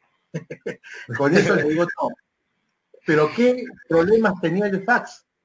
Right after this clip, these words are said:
que a veces tú pasabas el documento y en la máquina receptora, si no tenía el tóner, salía la hoja en blanco.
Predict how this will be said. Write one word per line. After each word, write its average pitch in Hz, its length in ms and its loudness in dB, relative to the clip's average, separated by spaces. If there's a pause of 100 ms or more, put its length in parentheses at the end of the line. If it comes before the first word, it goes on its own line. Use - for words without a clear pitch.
(240)
que 165 80 -2
a 170 80 4
veces 190 240 0
tú 214 140 -2
pasabas 196 420 2
el 202 120 -4
documento 190 680 -2
y 147 100 -4
en 135 100 -4
la 131 100 -4
máquina 175 440 -2
receptora, 170 720 -2 (340)
si - 220 -6
no 226 240 2
tenía 208 320 4
el 190 180 0
tóner, 151 460 2 (1000)
salía 180 420 2
la 170 120 0
hoja 185 200 0
en 156 100 -4
blanco. 185 320 -2